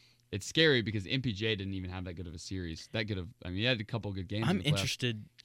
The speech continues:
Speaker 1: He
Speaker 2: I, I love, he's evolved so much, though.
Speaker 1: Oh, no, it, I love it. Like,
Speaker 2: Oh, yeah, he's one of my
Speaker 1: six ten,
Speaker 2: favorite players.
Speaker 1: his frame, his, his skill set is, like, if you're gonna be able to play a long time in the N B A, he's got that
Speaker 2: Oh,
Speaker 1: skill
Speaker 2: yeah.
Speaker 1: set.
Speaker 2: He's a, he's a great shooter.
Speaker 1: Mm-hmm.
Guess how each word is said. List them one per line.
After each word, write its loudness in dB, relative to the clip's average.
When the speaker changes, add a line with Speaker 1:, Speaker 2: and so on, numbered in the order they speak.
Speaker 1:
He 4
Speaker 2:
I, 6
I 8
love, 6
he's 6
evolved -2
so -2
much, -4
though. 0
Speaker 1:
Oh, 2
no, 4
it, -4
I 6
love 6
it. -4
Like, 6
Speaker 2:
Oh, 10
yeah, 10
he's 8
one 12
of 8
my 12
Speaker 1:
six 12
ten, 10
Speaker 2:
favorite 6
players. -2
Speaker 1:
his 2
frame, 4
his, 2
his 2
skill 2
set 2
is, 2
like, 0
if 2
you're 2
gonna 4
be 0
able 2
to -4
play 0
a -4
long -2
time -6
in -2
the -2
N -4
B -4
A, -6
he's -8
got -10
that -2
Speaker 2:
Oh, 6
Speaker 1:
skill 10
Speaker 2:
yeah. 8
Speaker 1:
set. -10
Speaker 2:
He's 8
a, 0
he's 2
a 0
great 4
shooter. 8
Speaker 1:
Mm-hmm. 4